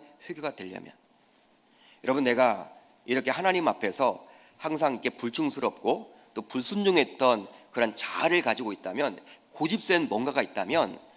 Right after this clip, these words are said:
여러분, 회개 기도를 통해서 이제 진정으로 하나님 앞에 회개를 했다면 이 고집센 것들이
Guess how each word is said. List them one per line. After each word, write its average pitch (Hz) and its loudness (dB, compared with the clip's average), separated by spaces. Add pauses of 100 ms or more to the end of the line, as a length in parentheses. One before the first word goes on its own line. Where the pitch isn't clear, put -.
(360)
여러분, 160 4
회개 233 -4
기도를 160 0
통해서 131 -2 (140)
이제 135 0
진정으로 175 2
하나님 180 -2
앞에 143 4
회개를 160 -2
했다면 107 -2 (300)
이 117 -4
고집센 151 -4
것들이 104 -4